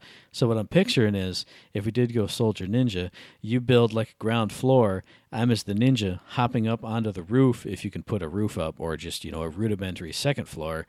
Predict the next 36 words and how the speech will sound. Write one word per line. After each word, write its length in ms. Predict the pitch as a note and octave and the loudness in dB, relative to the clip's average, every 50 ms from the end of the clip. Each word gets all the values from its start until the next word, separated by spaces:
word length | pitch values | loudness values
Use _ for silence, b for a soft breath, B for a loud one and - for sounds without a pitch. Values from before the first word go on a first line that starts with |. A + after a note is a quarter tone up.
| - - | -10 -4
jumping 360 | - B2 C3 B2+ - A#2+ A2+ | 0 0 2 2 2 2 2
up 160 | A#2 G2+ G2 | 2 0 0
there, 320 | G#2+ A#2 A#2+ A2 G#2+ G2+ | 2 2 2 2 2 0
double 340 | F#2+ F#2 - C3 C3 C3 C3 | -4 0 2 2 4 4 4
jumping 360 | A2+ A#2+ A#2+ A2 - G#2 G2+ | 4 4 2 2 2 2 2
up, 300 | A#2 A#2 A2+ G#2+ - _ _ _ _ _ | 4 4 4 2 0 _ _ _ _ _
leaping 380 | - F#2 A#2 B2 A#2+ - G2+ G2 | -4 0 0 2 2 0 -2 -2
off, 420 | F#2+ G2+ G#2 G2+ G2 F#2+ - - | -2 -2 -2 -2 -4 -6 -8 -8
kind 200 | - - A#2+ A2+ | -4 -2 -2 -2
of 60 | A2+ G#2 | 0 0
going 220 | A#2 A2 A2 A2 | 0 0 2 0
in 80 | G#2+ F#2+ | 0 -2
the 60 | F#2+ | -2
back 320 | F#2+ - A2+ A#2 A2+ A2 - | 0 2 2 2 2 0 -2
lines 320 | A#2 A2 G#2+ G#2+ G#2+ G2 | -2 0 0 0 0 -2
while 120 | F#2+ F2 E2+ | -2 -4 -4
you're 140 | E2+ E2+ - | -4 -4 -4
spraying 400 | - - - G#2+ F#2+ F#2 F2 D#2+ | -6 -4 -2 -2 -2 -2 -2 -2
down 240 | F2 E2+ E2+ E2+ | -2 -2 -2 -2
enemy 240 | E2+ E2+ D#2+ D#2+ D#2+ | -4 -4 -6 -6 -8
fire. 400 | D#2+ - - F#2+ F2 F2 E2+ E2+ - _ _ | -8 -4 -2 -2 0 -2 -2 -4 -8 _ _
Swipe, 380 | - - - - F#2+ F2+ F2 - | -12 -10 -4 -2 -2 -2 -2 -4
swipe, 300 | - - E2+ E2 C#3+ - | -8 -6 -6 -6 -4 -6
swipe. 380 | - - A2 A2+ A2+ A2 G2+ - | -6 -2 0 0 0 0 -2 -2
"Oh, 120 | - G#2+ A2 | -4 -2 -2
they 100 | G2 G2+ G#2+ | 0 2 4
noticed 340 | A#2+ C3 B2+ A#2+ - - | 4 4 4 2 0 -2
me." 140 | C3 B2+ A#2+ | 0 0 0
Run 220 | G#2+ G#2 G2 G2+ F#2+ | 0 -2 -4 -4 -4
around 240 | F2+ F#2 F2+ F2+ E2 | -2 -4 -4 -4 -6
to 40 | E2 | -8
the 60 | F2 | -6
back, 260 | F2 G#2+ G#2+ G#2+ - - - - | -6 -4 -4 -6 -6 -10 -10 -8
double 220 | - E2+ D#2 E2+ | -8 -6 -6 -6
jump 320 | D2+ D#2 D#2+ D#2 D2+ - G#2 | -6 -6 -6 -6 -4 -4 -4
up, 200 | G#2+ G#2+ F#2+ | -4 -4 -4